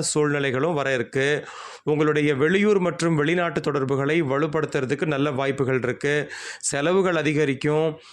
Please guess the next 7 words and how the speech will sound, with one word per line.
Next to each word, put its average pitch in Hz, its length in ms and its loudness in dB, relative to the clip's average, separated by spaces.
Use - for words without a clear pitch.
அதனால 151 680 0
செலவுகளை 175 560 2
கட்டுப்படுத்த 147 800 -2
பழைய 151 340 0
கடன்களை 147 460 -2
எல்லாம் 160 180 0
வசூலிப்பீங்க. 135 840 0